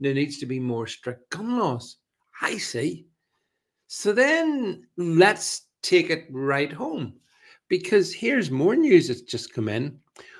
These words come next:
One person has died and twenty-one people were wounded in a shooting in Missouri at the end of the Kansas City Chiefs Super Bowl victory parade.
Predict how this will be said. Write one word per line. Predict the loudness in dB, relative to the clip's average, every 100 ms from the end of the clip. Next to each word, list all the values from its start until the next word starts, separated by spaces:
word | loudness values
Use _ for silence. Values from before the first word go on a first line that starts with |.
| -10
One | 8 8 10 6
person | 4 4 2 -2 -2
has | -4 -6 _
died | -4 4 4 4 -4 _ _ _ -20 -6
and | -6 -4
twenty-one | -2 0 0 2 2 2
people | 2 2 4
were | 2 4
wounded | 4 4 6 6 4 -14 _ _ _
in | 2 2
a |
shooting | 2 4 4 2 -4 -10 _ _
in | -2 4
Missouri | 4 4 6 6 4 0 -6 _ _
at | -10
the | -8 -6
end | -2 -2 -2 -4
of | -8 -10
the | -12
Kansas | -4 -2 -2 -4 -10 -6
City | -2 -2 -4
Chiefs | -6 -4 -4 -8 -20 _ _
Super | -14 4 4 4 -2 -4 _ _ _
Bowl | 2 4 2 -4 -14 -14
victory | -4 -2 -2 -4 0 2 2 -2 -14 2
parade. | 6 6 4 -2